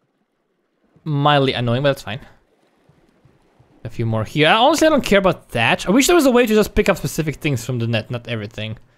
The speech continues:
But I guess that's not happening anytime soon. Which is okay.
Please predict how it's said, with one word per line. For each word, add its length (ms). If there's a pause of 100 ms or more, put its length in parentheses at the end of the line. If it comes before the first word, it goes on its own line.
(480)
But 120
I 60
guess 220
that's 300
not 300
happening 460
anytime 340
soon. 380 (760)
Which 140
is 100
okay. 280